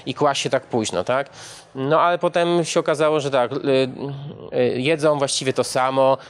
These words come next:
nie wiem, chodzą do kina na te same filmy, jeżdżą na te same wak-, y, w-, wakacje, czy w sensie, y, lu-, y, preferują te same wakacje i tak dalej, więc jest dużo podobieństw. Nie ma takiej możliwości, żeby być, y, z kimś zupełnie identycznym. Co więcej, jeszcze takie związki, kiedy jest bardzo silne podobieństwo,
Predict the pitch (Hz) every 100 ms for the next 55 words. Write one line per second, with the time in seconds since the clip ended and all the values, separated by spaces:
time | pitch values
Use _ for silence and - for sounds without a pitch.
0 | - 131 120 120 156 143 143 131 127 143
1 | 131 139 135 127 - 139 131 135 147 139
2 | 131 135 127 127 127 135 120 - - 123
3 | 131 143 139 131 127 - - 135 - 131
4 | 123 - - - 127 120 135 143 135 147
5 | 131 151 151 156 160 143 147 139 127 127
6 | 131 127 - 127 131 117 120 113 110 135
7 | 143 135 165 160 151 147 135 127 156 160
8 | 170 202 233 165 156 143 131 131 151 -
9 | 135 143 139 139 139 - - - - -
10 | 127 123 - 143 131 143 117 127 143 139
11 | 135 135 135 131 - 147 151 156 143 143
12 | 135 139 139 - 156 139 - 127 135 143
13 | - 127 131 127 120 139 131 - 175 139
14 | 139 131 135 131 - - 151